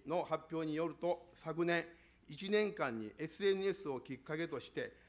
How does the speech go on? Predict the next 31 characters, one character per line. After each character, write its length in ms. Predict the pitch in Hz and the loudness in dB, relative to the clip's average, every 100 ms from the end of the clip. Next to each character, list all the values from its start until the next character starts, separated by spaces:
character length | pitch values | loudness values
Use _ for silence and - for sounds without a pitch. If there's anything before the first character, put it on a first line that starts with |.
| _ | _
犯 320 | - - 202 180 | -2 0 0 0
罪 220 | 185 175 | 0 0
被 160 | 185 | -2
害 180 | 170 151 | -2 0
に 160 | 135 139 - | -2 -4 -6
遭 80 | |
っ 60 | 120 - | -6 -2
た 200 | 151 135 101 | 0 0 -2
十 260 | 151 190 196 | -6 -2 0
八 100 | 175 | -2
歳 180 | - 190 | -2 -2
未 100 | 180 | 0
満 220 | 180 156 135 | 0 0 0
の 100 | 131 | -4
子 160 | 143 | -6
ど 80 | 139 | -8
も 180 | 143 127 | -6 0
は 200 | 151 - - - - | 0 -2 -12 -20 -14
千 300 | - 208 156 | 0 2 2
八 120 | 147 - | -4 -6
百 240 | 147 143 117 | -6 -6 -10
十 260 | 135 180 | -8 -8
一 180 | 165 - | -8 -6
人 240 | 135 107 | -6 -6
で、 200 | 95 127 - - _ | -4 -4 -4 -18 _
過 160 | 190 | -2
去 160 | 165 151 | 0 -2
最 280 | - 165 196 | 0 2 2
高 220 | 196 196 | 2 0
だ 120 | |
っ 60 | 156 | 0